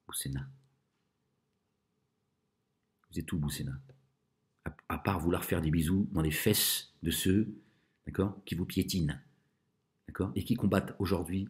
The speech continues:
ouvertement la parole de Dieu, et qui sont encensés par le président de la République, qui a sacralisé le Talmud et qui aujourd'hui a inauguré le temple européen du judaïsme en France,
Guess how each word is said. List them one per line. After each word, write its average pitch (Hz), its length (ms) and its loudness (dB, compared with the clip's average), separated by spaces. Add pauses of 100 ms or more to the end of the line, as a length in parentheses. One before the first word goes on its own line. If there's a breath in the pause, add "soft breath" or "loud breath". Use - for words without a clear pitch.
(160)
ouvertement 107 520 4
la 80 100 -2
parole 76 320 2
de 78 80 4
Dieu, 69 260 0 (600)
et - 80 -8
qui - 100 -6
sont - 240 0
encensés 117 400 4
par 101 100 0
le 92 100 4
président 98 300 2
de 92 60 0
la 92 60 0
République, 80 600 -2 (720)
qui - 160 -2
a 92 240 -2 (400)
sacralisé 101 500 4
le - 60 -4
Talmud 110 600 6
et 123 100 0
qui - 160 0
aujourd'hui 95 560 0 (400 loud breath)
a 90 100 -2
inauguré 82 600 4 (1120)
le 85 260 2
temple 90 480 4 (500)
européen 98 640 6 (140)
du 76 100 -4
judaïsme 87 500 6
en 85 60 4
France, - 580 -4